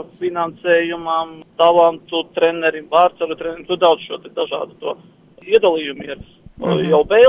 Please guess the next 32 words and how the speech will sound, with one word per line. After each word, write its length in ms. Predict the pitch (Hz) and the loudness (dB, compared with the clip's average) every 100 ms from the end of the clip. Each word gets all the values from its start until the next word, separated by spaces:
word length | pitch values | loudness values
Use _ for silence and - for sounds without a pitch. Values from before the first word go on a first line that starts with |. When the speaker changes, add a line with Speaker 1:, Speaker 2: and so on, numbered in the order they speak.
| 254 | 6
Speaker 1:
līmeņa 400 | 214 180 170 160 151 151 147 147 - _ - | 0 -2 -2 0 0 0 -2 -4 -8 _ -4
akadēmija 680 | 160 160 143 135 131 135 131 - - - - | 0 0 -2 -4 -6 -12 -14 -16 -20 -20 -4
var 160 | 151 - | -4 0
saņemt 400 | 185 185 170 165 | -2 -2 -8 -10
no 140 | 160 | -8
divdesmit 240 | 160 151 208 | -8 -8 -2
pieci 260 | 202 190 | -2 -2
līdz 120 | 175 151 | -8 -2
divdesmit 360 | 175 143 - - | -4 -4 -12 -20
tūkstoši. 540 | - _ - - - | -20 _ -16 -16 -6
Tās 160 | - 135 | -6 2
labākās 500 | 160 151 143 135 127 | 4 4 2 0 -6
divdesmit 240 | 147 - 254 | -8 -16 -10
pieci 260 | 233 - | -10 -10
un 80 | - | -8
tā 120 | 156 143 | -6 -6
kā 120 | - - | -8 -12
bišķi, 300 | 208 - - | -14 -16 -16
bišķi, 240 | - - - | -14 -14 -10
kas 140 | 139 | -10
zem, 180 | 175 226 170 | -6 -6 -2
tās 160 | 156 _ | -2 _
divdesmit, 440 | 123 151 113 - _ - | -16 -16 -18 -20 _ -6
ja? 100 | 170 220 _ _ _ _ _ | -6 -6 _ _ _ _ _
Ā, 140 | 147 135 135 151 | -6 -2 0 0
attiecīgi, 420 | 170 190 180 160 | 2 2 0 -2
tur 120 | 196 196 | 0 2
jau 140 | 185 | 2
ir 140 | 180 - | 0 -2
finansējums 640 | 190 165 135 135 123 - | -6 -6 -6 -8 -8 -10
tam 140 | 135 139 | -14 -12
klāt. 280 | - - | -10 -10